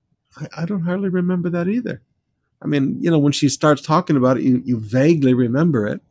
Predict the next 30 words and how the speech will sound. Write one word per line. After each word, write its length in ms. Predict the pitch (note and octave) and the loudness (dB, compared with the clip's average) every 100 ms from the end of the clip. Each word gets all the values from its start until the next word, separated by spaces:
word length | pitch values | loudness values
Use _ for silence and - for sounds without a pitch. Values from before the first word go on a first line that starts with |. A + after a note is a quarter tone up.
| _ _ _ _ _ _ _ _ - | _ _ _ _ _ _ _ _ -14
But 140 | E3 | -6
you 80 | F#3 | -4
have 140 | A#3+ | -4
to 80 | A3 | -4
understand 420 | G3+ F3+ G3 F3+ | -6 -4 -4 -2
your 120 | - | -4
kindness. 840 | - - F#3+ F#3 A2 - - - - _ _ _ _ _ _ _ _ | -8 -8 -6 -4 -4 -8 -12 -14 -16 _ _ _ _ _ _ _ _
Being 340 | E3 B3 A#3+ - | -4 -4 -4 -8
kind 600 | - - F3 F3+ F3+ C#3 B2 | -14 -10 -4 -2 -2 -2 -6
to 80 | |
people 480 | F#2 - - - - _ _ _ _ _ _ _ _ _ | -12 -12 -14 -16 -20 _ _ _ _ _ _ _ _ _
will 160 | A#2 - | -14 -10
always 400 | F3 G#3+ B3 B3 | -8 -4 -2 -2
bring 260 | - G3+ G3 | -2 -2 -2
a 60 | E3 | -2
reward 460 | D#3+ D3+ C#3+ C3 | -2 0 -2 -2
to 100 | - | -4
your 100 | G#2 | -6
life. 220 | G2 G#2+ A2+ | -6 -6 -10
It, 100 | - | -10
it 160 | - | -6
may 160 | E3+ G#3+ | -4 -2
not 220 | A#3+ F#3+ | -4 -4
be 100 | G#3 | -6
today, 420 | - E3 B2 C3 | -6 -4 -2 0
it 80 | B2+ | 0
may 140 | C#3+ | -2
not 160 | F3+ G#3 | -2 -2
be 120 | F#3+ | -4
tomorrow, 580 | F3+ E3 C#3 A#2+ A#2+ | -2 -2 0 0 -2